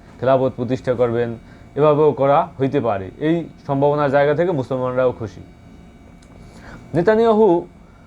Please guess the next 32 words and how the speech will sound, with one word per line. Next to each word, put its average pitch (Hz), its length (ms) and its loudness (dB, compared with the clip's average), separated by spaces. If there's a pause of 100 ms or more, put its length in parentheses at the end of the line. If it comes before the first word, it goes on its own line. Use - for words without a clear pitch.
(260)
আপনারা 170 260 2
জানেন 156 300 2
যে 127 80 -2
সিরিয়াকে 190 540 0
নিয়ে, 185 340 0
সিরিয়ার 175 600 0
যে 151 120 0
ভূমি 131 340 -2
বা 117 140 -2
সিরিয়ার 143 460 -2
যে 139 100 -2
ম্যাপ, 135 360 -2 (180)
সে - 120 -8
অনুযায়ী 147 520 -2 (500)
নেতানিয়াহু 156 880 0 (280)
সেই 139 340 0
সিরিয়ার 151 480 2
ভূমি 131 240 -4
দ্বারা 143 220 2
অনেকভাবে 131 640 -2
ক্ষতিগ্রস্ত। 117 600 -6 (680)
কারণ 131 340 2 (720)
ইরানের 185 380 2
যে 165 100 2
প্রক্সি 165 400 -2
সংগঠনগুলো 147 640 -2
আছে, 127 460 -2
আপনার 117 300 -8 (640)
হিজু 131 220 0
বলেন, 135 380 0
ওইদিকে 123 420 -4
আপনার 117 580 -2